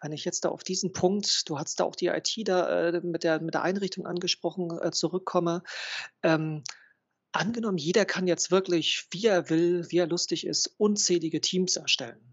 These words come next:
Und stellen wir uns mal vor, es gibt da ein, ein Beispiel aus der Wirtschaft,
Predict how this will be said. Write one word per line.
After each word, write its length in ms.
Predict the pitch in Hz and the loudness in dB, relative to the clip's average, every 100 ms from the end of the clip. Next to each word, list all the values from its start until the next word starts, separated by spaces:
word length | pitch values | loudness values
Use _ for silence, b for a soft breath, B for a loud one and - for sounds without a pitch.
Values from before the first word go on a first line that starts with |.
| _ | _
Und 420 | 160 147 147 143 | -6 -6 -8 -2
stellen 280 | - 165 160 | 0 0 0
wir 80 | 180 | -2
uns 140 | - | -4
mal 120 | 165 151 | -4 -2
vor, 260 | 196 220 | 0 0
es 140 | 185 - | 0 -2
gibt 160 | 202 | -2
da 140 | 185 175 | 0 0
ein, 140 | 170 | -2
ein 400 | 156 160 160 165 | -4 -4 -6 0
Beispiel 480 | 151 151 - - 190 | 2 4 2 4 2
aus 160 | 160 | 2
der 160 | - 151 | 0 0
Wirtschaft, 540 | 170 190 190 180 - | 2 2 2 0 -6